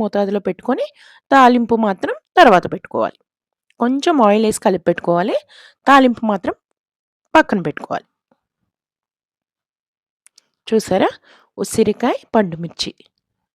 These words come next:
ఇది కూడా చాలా సూపర్గా ఉంటుందండి. వేరే ఏవి తిన్నా తినకున్నా పిల్లలు మాత్రం ఈ పండు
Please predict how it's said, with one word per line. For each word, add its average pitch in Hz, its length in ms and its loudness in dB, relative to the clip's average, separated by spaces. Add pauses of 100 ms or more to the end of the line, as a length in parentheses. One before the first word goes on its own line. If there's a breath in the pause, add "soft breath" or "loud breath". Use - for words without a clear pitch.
(140)
ఇది 190 280 -4
కూడా 202 160 2 (120)
చాలా 190 380 0 (100)
సూపర్గా 185 480 -2
ఉంటుందండి. 185 500 -8 (960 soft breath)
వేరే 202 340 0 (120)
ఏవి 220 160 0
తిన్నా 208 340 -2 (100)
తినకున్నా 190 460 -4 (600 soft breath)
పిల్లలు 214 400 0
మాత్రం 226 300 -4 (380)
ఈ 190 60 -4 (100)
పండు 190 220 0